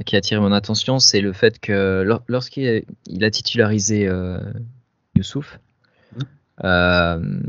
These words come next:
Speaker 1: j'étais pas très convaincu vu, euh, certains trous d'air, euh, de, de, de sa part depuis le début de saison. Et là, enfin, juste le ballon où il lance Bouanga,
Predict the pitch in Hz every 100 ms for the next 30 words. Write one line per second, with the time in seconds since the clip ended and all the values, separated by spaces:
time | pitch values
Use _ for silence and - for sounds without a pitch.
0 | - - - - - 117 110 110 104 -
1 | 117 104 98 110 107 92 90 90 90 -
2 | 95 104 98 - 101 101 104 95 87 90
3 | 87 87 90 98 101 - 87 85 - 110
4 | - - - 98 98 90 - 90 92 92
5 | 107 104 127 139 - 104 104 123 127 -
6 | - _ _ - - - - - 95 92
7 | _ _ - - - - - 98 127 139
8 | - 107 98 95 117 123 113 110 113 _
9 | _ 92 95 95 107 120 123 - - 95
10 | 104 104 101 101 98